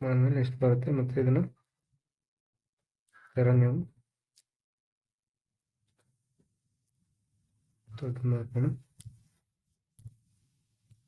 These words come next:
ಸೈಜ್ ಯಾವ್ದು ಬೇಕೋ ಆ ಸೈಜ್ ಮಾಡ್ಕೊಳ್ಳಿ. ಅದಾದ್ಮೇಲೆ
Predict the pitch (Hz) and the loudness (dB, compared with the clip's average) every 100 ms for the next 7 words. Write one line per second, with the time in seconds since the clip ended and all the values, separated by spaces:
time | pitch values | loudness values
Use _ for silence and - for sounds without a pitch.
0 | _ _ _ _ _ _ _ - 131 127 | _ _ _ _ _ _ _ -4 0 2
1 | 127 123 120 123 123 143 123 127 120 120 | 4 4 4 0 0 -2 -2 0 0 0
2 | 117 113 120 139 - - _ _ _ _ | -2 -4 -6 -6 -10 -20 _ _ _ _
3 | _ _ _ _ _ _ _ _ _ _ | _ _ _ _ _ _ _ _ _ _
4 | _ _ _ _ _ _ _ _ _ _ | _ _ _ _ _ _ _ _ _ _
5 | _ _ _ _ _ _ _ _ _ _ | _ _ _ _ _ _ _ _ _ _
6 | _ _ _ - 127 123 127 127 | _ _ _ -6 0 2 4 4